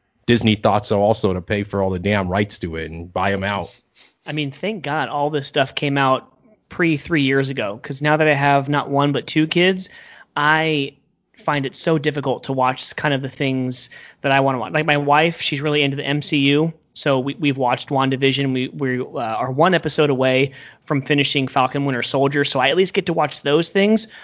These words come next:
Speaker 2: But, dude, thank God all of, like, the Lord of the Rings movies came out. Thank God all of the Star Wars movies, the Harry Potter, all that stuff I, I really enjoy. Thank God it came out over the last twenty, you know, and not within the last three years,
Speaker 1: Oh.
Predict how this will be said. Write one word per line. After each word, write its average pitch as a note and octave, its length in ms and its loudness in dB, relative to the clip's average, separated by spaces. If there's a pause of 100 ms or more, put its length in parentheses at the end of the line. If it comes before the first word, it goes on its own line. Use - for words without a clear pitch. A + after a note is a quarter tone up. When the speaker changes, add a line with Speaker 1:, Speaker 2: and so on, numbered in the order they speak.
(100)
Speaker 2:
But, C3+ 140 0
dude, B2+ 260 0
thank F3 220 2
God D#3 240 4
all C#3+ 240 4
of, C#3 100 -4
like, C3 220 0
the C3+ 60 -4
Lord D#3 240 4
of D3 60 2
the C3 40 -2
Rings E3 360 4
movies A#2+ 340 -2
came A#2+ 220 -4
out. A2 200 -6
Thank D#3+ 160 0
God D#3 160 4
all C#3+ 260 2
of C#3 140 -2
the C3 80 -4
Star D3 280 4
Wars D3+ 280 4
movies, D3+ 460 0
the B2 100 -4
Harry C#3+ 180 0
Potter, C#3+ 260 2
all D#3+ 200 2
that F3 120 2
stuff E3+ 220 0
I, D3 120 2
I C3 160 -2
really D3 360 2
enjoy. C#3+ 460 4 (280)
Thank F3 360 -4
God C#3 400 2
it A2+ 80 -12
came D3 180 0
out C#3 140 -2
over C3+ 160 -4
the B2+ 80 -8
last C3 400 -4
twenty, C#3 340 -4
you C#3+ 80 0
know, B2+ 80 -2
and C#3 220 -2
not D3 260 2
within C#3+ 200 -2
the C#3 40 0
last C3+ 240 -2
three C#3+ 160 0
years, C#3 180 4
Speaker 1:
Oh. - 80 -4